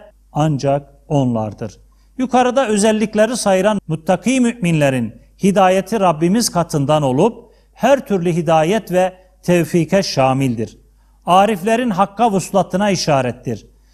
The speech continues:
Felaha ermek nefse galibiyettir.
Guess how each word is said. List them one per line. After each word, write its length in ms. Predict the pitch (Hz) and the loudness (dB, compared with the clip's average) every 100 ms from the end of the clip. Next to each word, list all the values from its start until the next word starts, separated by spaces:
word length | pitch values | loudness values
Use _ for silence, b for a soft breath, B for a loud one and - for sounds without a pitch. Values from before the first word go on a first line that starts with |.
| _ - | _ -4
Felaha 460 | 180 196 214 202 | 0 4 4 2
ermek 560 | 233 185 175 214 262 - _ _ - | 2 0 2 0 0 -8 _ _ -4
nefse 360 | 147 170 - 196 | -2 0 0 2
galibiyettir. 960 | 180 175 160 147 143 135 - 113 104 | 4 4 2 0 -2 -2 -6 -8 -10